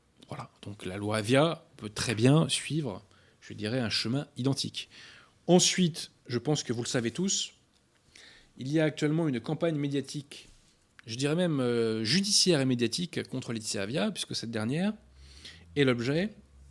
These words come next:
euh, d'une saisine, euh, du Conseil de prud'homme pour harcèlement, euh, moral d'une part, je crois, et aussi pour discrimination. Bon.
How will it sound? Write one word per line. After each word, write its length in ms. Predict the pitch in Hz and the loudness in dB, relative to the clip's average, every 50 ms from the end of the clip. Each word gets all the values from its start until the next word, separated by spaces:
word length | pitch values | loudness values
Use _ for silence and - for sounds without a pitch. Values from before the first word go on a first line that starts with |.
| - - _ _ _ _ - - - - - - | -20 -20 _ _ _ _ -10 -10 -10 -10 -10 -8
euh, 480 | 120 117 117 117 113 113 113 113 113 113 | -6 -4 -2 -2 -2 -2 -2 -2 -2 -2
d'une 220 | 117 127 147 139 | -2 -2 -2 -2
saisine, 380 | - - 113 104 123 170 185 143 | -2 -2 -4 -4 -2 -2 -2 0
euh, 260 | 113 110 107 107 107 | -2 -2 -2 -2 -4
du 80 | 110 | -4
Conseil 240 | - - - - 165 | -6 -4 -2 -2 0
de 60 | 151 | -2
prud'homme 340 | - - 113 117 143 165 156 | -2 -2 -4 -4 -4 -4 -6
pour 260 | 160 - 151 - - | -6 -8 -8 -8 -6
harcèlement, 540 | 120 - - - 127 131 131 127 127 117 104 | -6 -6 -4 -4 -4 -2 -2 -2 -2 -2 -2
euh, 440 | 101 101 101 104 104 - - - - - - - - - - - - - | -4 -6 -6 -8 -8 -8 -8 -10 -10 -10 -12 -12 -12 -14 -14 -14 -14 -10
moral 320 | - 104 101 104 107 104 | -8 -8 -6 -6 -6 -6
d'une 140 | 101 101 101 | -6 -6 -6
part, 140 | - 104 101 | -6 -6 -6
je 100 | 104 101 | -6 -8
crois, 300 | - - 143 165 185 143 | -4 -2 0 0 0 0
et 60 | 127 | 0
aussi 240 | 120 110 - - 165 | -2 0 -2 -2 -4
pour 160 | 156 - - | -4 -6 -6
discrimination. 480 | 123 - - - 135 123 113 - - - - _ _ _ _ _ _ _ - | -6 -4 -4 -4 -4 -4 -4 -6 -10 -12 -16 _ _ _ _ _ _ _ -20
Bon. 80 | - | -20